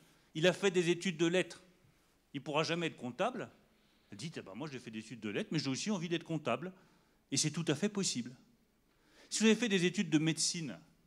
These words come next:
mais que vous avez envie demain d'être historien, eh ben soyez historien, même si vous avez fait des études de médecine. Ne vous laissez pas mettre une étiquette sur le dos. Si vous avez fait cinq ans à travailler dans une usine d'industrie automobile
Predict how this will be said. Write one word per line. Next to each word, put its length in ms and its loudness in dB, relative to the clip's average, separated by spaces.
mais 80 4
que 40 2
vous 120 4
avez 140 6
envie 240 4
demain 260 4
d'être 200 0
historien, 560 -2
eh 40 -2
ben 80 -6
soyez 440 -2
historien, 540 -2
même 340 8
si 120 2
vous 60 2
avez 100 4
fait 140 -2
des 160 -4
études 280 -4
de 100 -2
médecine. 560 -2
Ne 80 0
vous 80 0
laissez 240 2
pas 200 0
mettre 320 -2
une 160 0
étiquette 540 -2
sur 240 -2
le 120 4
dos. 260 -2
Si 140 0
vous 80 6
avez 180 8
fait 320 4
cinq 380 2
ans 140 4
à 60 0
travailler 420 0
dans 140 0
une 180 -2
usine 280 0
d'industrie 340 -4
automobile 640 -2